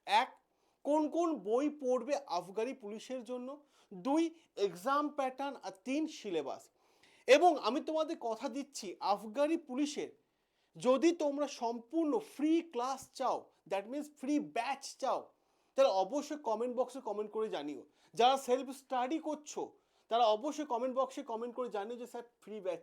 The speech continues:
চাই।" যারা কোচিং নেওয়ার ক্ষমতা নেই, তারা অবশ্যই জানিও, কারণ তোমাদের জন্যই আমরা আছি। আর তোমাদের, আহ, সিলেকশন দেখাই আমাদের উদ্দেশ্য, আর অন্য কোনো উদ্দেশ্য না।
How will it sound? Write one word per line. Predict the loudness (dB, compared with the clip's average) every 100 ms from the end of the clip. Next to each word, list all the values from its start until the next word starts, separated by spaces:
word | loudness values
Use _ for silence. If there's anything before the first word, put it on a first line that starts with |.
| _
চাই।" | -16 -16 _ _ _
যারা | 0 2 4 2 0 -10 -4
কোচিং | -4 -2 -2
নেওয়ার | 0 0
ক্ষমতা | -2 -4 -4 -4
নেই, | -4 -6 -12 _ 0
তারা | 4 4
অবশ্যই | 4 2 4 2 0 -4
জানিও, | -2 -4 -6 -8 -4
কারণ | -4
তোমাদের | 0 2 2 -2 -4 -2
জন্যই | -2 0 -2 -6
আমরা | -4 -4
আছি। | -4 -6 -18 -20 _ _ _
আর | -2 2
তোমাদের, | 6 6 6 6 4 2
আহ, | -4 _ _ _ 0 2 2
সিলেকশন | -2 2 2 2 -2 -2
দেখাই | -2 -2
আমাদের | -2 -2 -4 -4
উদ্দেশ্য, | -4 -8 -8 -16 -8
আর | 0 2
অন্য | 2 0
কোনো | -2 -2
উদ্দেশ্য | -4 -4 -10 -10
না। | -14